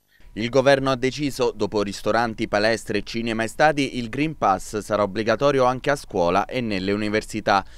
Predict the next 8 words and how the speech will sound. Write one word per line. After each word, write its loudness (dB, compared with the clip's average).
La -2
certificazione -2
sarà 0
necessaria 0
per -4
il -8
personale -4
scolastico. 0